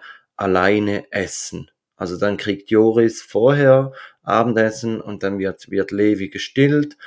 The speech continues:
und, und wenn eigentlich dann alle im Bett sind, dann kochen wir für uns.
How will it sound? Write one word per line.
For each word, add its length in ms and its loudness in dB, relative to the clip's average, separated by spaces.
und, 340 2
und 180 -4
wenn 180 2
eigentlich 300 -4
dann 280 -2
alle 400 0
im 140 -4
Bett 220 2
sind, 400 -4
dann 100 -8
kochen 500 -2
wir 180 2
für 220 -6
uns. 440 -10